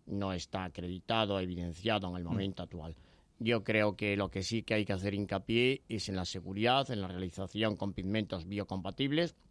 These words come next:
Speaker 1: porque evidentemente los tatuajes se depositan en una zona donde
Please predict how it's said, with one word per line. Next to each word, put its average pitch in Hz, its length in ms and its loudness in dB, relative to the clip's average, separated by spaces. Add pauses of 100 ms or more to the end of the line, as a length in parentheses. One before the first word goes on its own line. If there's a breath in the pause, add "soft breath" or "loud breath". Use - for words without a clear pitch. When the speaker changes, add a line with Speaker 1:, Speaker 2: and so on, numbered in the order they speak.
(440)
Speaker 1:
porque 104 320 -2
evidentemente 101 880 0 (280 soft breath)
los - 160 -6
tatuajes 110 460 -4
se 117 100 -4
depositan 110 760 -2
en 95 120 -2
una 98 260 0
zona 139 500 0 (400 soft breath)
donde 113 640 2